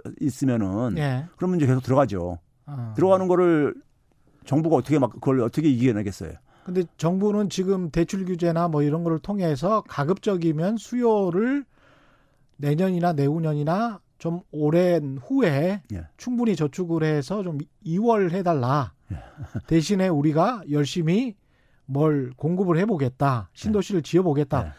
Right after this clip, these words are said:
Speaker 2: 뭐 이런 거 같아요.
Speaker 1: 그래서 이제
Speaker 2: 예.
Speaker 1: 이 현 정부의 이제 그러니까 부동산 대책의 차이가요.
Speaker 2: 예.
Speaker 1: 현 정부가 야당이었을 때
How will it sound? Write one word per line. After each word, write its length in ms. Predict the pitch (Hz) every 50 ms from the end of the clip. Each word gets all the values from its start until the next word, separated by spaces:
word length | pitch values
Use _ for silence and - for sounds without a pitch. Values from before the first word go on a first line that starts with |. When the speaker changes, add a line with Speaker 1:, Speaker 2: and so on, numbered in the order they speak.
| - _
Speaker 2:
뭐 100 | - 151
이런 360 | 143 139 143 151 165 202 285 330
거 100 | 359 339
같아요. 640 | 269 185 - - 131 131 123 135 214 262 170 104 92 - _ _ _ _ _ _
Speaker 1:
그래서 320 | - - 175 180 175 180 175 156
이제 120 | 147 143 156
Speaker 2:
예. 340 | 151 143 139 135 127 117 95 - -
Speaker 1:
이 200 | - 147 165 151
현 200 | 131 208 226 226
정부의 480 | 226 233 226 214 190 196 196 190 180 170
이제 120 | 156 170
그러니까 240 | 165 156 147 160 151
부동산 400 | - - 113 127 156 156 156 151
대책의 300 | 139 135 131 139 135 127
차이가요. 680 | - - - 202 202 190 165 156 120 92 80 82 87 175 180
Speaker 2:
예. 220 | 156 151 139 123
Speaker 1:
현 140 | 170 190 190
정부가 580 | 170 180 175 156 160 160 147 160 165 160 151
야당이었을 560 | 123 92 92 110 147 170 180 165 143 - 131 113
때 280 | - 113 90 73 69